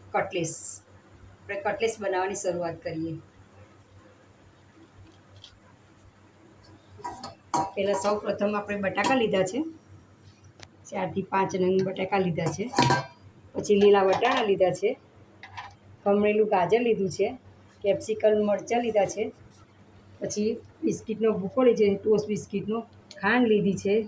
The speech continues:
સૂકું કોપરું લીધું છે, સૂકા ધાણાની પેસ્ટ બનાવી લીધેલી છે, અજમો લીધો છે, તલ લીધો છે, ગરમ મસાલો લીધો છે અને આદુ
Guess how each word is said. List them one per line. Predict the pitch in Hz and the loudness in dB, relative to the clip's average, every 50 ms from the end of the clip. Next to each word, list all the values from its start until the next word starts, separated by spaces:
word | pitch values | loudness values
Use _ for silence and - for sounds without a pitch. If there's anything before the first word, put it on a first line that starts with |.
| - - - - - - - - - | -6 -14 -20 -20 -20 -20 -20 -12 -10
સૂકું | 214 202 - 220 208 - | -6 -4 -4 -4 0 2
કોપરું | 226 202 208 - 247 262 254 | 0 2 2 2 4 4 4
લીધું | 233 190 214 208 202 - | 4 2 2 0 0 2
છે, | 208 202 208 220 - - - - - - - - - - | 0 0 0 0 -4 -10 -20 -20 -20 -20 -20 -20 -4 -2
સૂકા | 226 214 214 - 240 240 196 | -2 0 2 2 2 4 4
ધાણાની | 208 196 196 202 208 214 208 208 220 | 4 4 4 4 4 2 0 2 2
પેસ્ટ | 220 208 208 208 220 208 | 2 2 2 2 2 2
બનાવી | 202 196 196 196 196 196 | 2 4 2 2 0 -2
લીધેલી | 196 190 190 190 185 190 175 - | -4 -4 -4 -4 -2 -4 -4 -6
છે, | - 190 220 - - - - - - - - - 202 | -8 -10 -10 -12 -16 -20 -20 -20 -20 -20 -6 -2 -2
અજમો | 185 180 196 220 226 220 | 0 0 2 2 4 4
લીધો | 214 202 175 196 190 185 - | 4 4 4 4 2 2 2
છે, | - 208 214 - - - - | 0 0 0 0 -2 -2 0
તલ | 208 214 226 226 | 2 4 4 4
લીધો | 220 208 175 214 202 202 - | 4 2 2 2 2 2 2
છે, | - 208 214 233 226 - - | 0 2 2 2 2 0 -4
ગરમ | 196 196 196 196 196 190 190 | -2 0 2 2 2 0 -2
મસાલો | 165 147 202 214 220 226 220 208 | -4 -4 -2 0 2 2 2 2
લીધો | 202 180 202 196 - | 0 -4 -6 -6 -6
છે | - 208 214 220 - - - - - - - - | -4 -4 -4 -4 -4 -10 -20 -20 -20 -20 -8 -2
અને | 202 202 220 240 247 - - 196 | 0 0 0 0 -2 -6 -8 -6
આદુ | 190 190 208 | -2 0 0